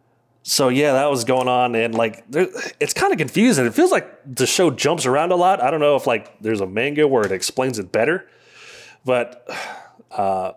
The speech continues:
like, it introduces a whole lot of characters and a lot of different factions, and I, I was losing track of what the fuck was going on. And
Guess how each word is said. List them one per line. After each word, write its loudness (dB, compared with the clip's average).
like, -2
it -2
introduces 0
a 0
whole 2
lot 2
of -2
characters 2
and 0
a 0
lot 2
of -4
different -2
factions, -2
and -2
I, -2
I 0
was -8
losing 4
track -2
of 2
what 0
the -6
fuck -4
was -8
going 2
on. -4
And -4